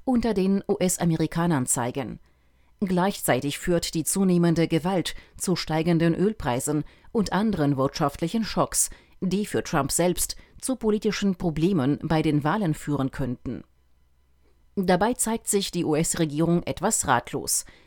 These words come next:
So behauptete U-S-Energieminister Chris Wright: „Wir wissen nicht, welches Regime nach Beendigung dieses Konflikts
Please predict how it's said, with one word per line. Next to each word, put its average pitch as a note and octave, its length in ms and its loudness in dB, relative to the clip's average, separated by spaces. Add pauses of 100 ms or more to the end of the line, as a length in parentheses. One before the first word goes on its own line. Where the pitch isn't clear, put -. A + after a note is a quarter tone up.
(240)
So A#3 240 2
behauptete A3 760 0
U-S-Energieminister E3+ 1160 2 (160)
Chris - 340 -4
Wright: F#3+ 360 0 (640)
„Wir A#3 280 0
wissen A3 360 2
nicht, A#3+ 340 0 (180)
welches E3 480 0
Regime D#3+ 400 0 (200)
nach A3 240 0
Beendigung E3 600 0
dieses C#3+ 300 -2
Konflikts D#3 640 -2